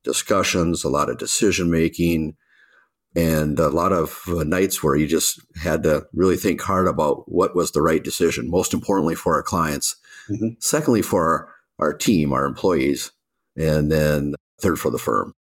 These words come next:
Speaker 1: And I think one of the biggest reasons when we look at it eight, nine months later, one of the biggest reasons was just transparency and true,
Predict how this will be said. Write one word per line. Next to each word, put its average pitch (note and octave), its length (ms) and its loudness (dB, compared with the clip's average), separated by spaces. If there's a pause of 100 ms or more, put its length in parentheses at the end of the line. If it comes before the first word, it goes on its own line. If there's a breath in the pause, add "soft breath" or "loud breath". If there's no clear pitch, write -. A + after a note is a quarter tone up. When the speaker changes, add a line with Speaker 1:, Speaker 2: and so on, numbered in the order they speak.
(200)
Speaker 1:
And G2 120 0
I G#2 40 0
think C#3+ 180 0
one G#2 120 4
of G#2+ 120 2
the D2+ 60 -4
biggest F2 340 2
reasons D#2+ 800 0
when F2+ 220 2
we E2 80 4
look G2 220 0
at D#2+ 140 2
it D#2+ 120 0 (1000)
eight, E2+ 180 2
nine D2+ 220 -2
months - 200 -6
later, D#2+ 460 2
one G#2+ 140 2
of F#2 60 0
the F2+ 40 2
biggest A2 200 0
reasons E2 340 0
was E2 160 0
just - 420 -2
transparency F#2 1000 2
and C#2 160 -2
true, F2+ 580 4